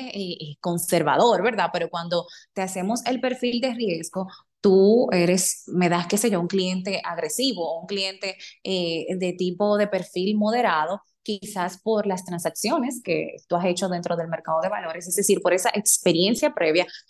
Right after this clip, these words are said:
que tienes dentro del mercado de valores, y me dio un perfil diferente, porque me ha pasado que he tenido clientes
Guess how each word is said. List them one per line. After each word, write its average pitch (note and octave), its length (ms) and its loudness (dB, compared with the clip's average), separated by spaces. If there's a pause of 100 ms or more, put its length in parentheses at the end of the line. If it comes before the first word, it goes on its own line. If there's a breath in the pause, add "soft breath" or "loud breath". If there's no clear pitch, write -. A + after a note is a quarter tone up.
que F3+ 120 -2
tienes F3+ 280 -4
dentro F#3 260 -4
del E3 180 -8
mercado D#3 480 -2 (240 loud breath)
de G3+ 120 0
valores, G3+ 540 0 (240 loud breath)
y A#3+ 120 2
me G#3+ 160 2
dio F#3+ 220 4
un G3+ 300 -2
perfil G3 420 -4
diferente, G#3+ 440 -4
porque F3+ 240 -8
me F3 80 -8
ha F3 60 -8
pasado G3 460 -2 (220 loud breath)
que D#3+ 200 -2
he D#3 40 -4
tenido F3 340 -2
clientes G3 760 -6